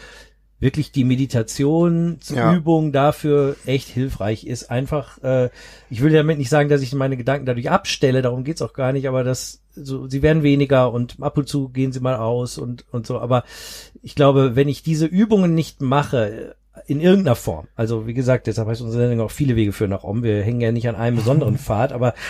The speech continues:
Speaker 1: in irgendeiner Form, dann ist es ja auch schwer, in diesen, dieses, diesen Zustand zu kommen, dass man mal alles annimmt, oder? Also das meinte ich auch vorhin mit, mit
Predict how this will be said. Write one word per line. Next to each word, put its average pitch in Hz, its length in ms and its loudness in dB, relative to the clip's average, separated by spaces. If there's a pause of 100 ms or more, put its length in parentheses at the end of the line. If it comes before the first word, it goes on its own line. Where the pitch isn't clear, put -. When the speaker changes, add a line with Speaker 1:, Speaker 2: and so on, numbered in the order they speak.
(100)
Speaker 1:
in 151 60 -6
irgendeiner 175 340 4
Form, 147 280 2 (260)
dann 143 180 4
ist 165 120 0
es 185 120 -2
ja 165 100 4
auch 165 80 0
schwer, 165 280 4
in 151 80 2
diesen, 147 320 2 (440)
dieses, 139 400 -6
diesen 135 240 -4
Zustand 160 360 0
zu 143 80 -8
kommen, 185 260 2
dass 165 220 0
man 202 140 4
mal 117 160 2
alles 113 260 -2
annimmt, 95 400 -8
oder? 139 320 -6
Also 117 220 -2
das - 160 -2
meinte 151 160 4
ich 151 80 0
auch 131 80 -4
vorhin 160 220 4
mit, 139 260 0
mit 139 180 -2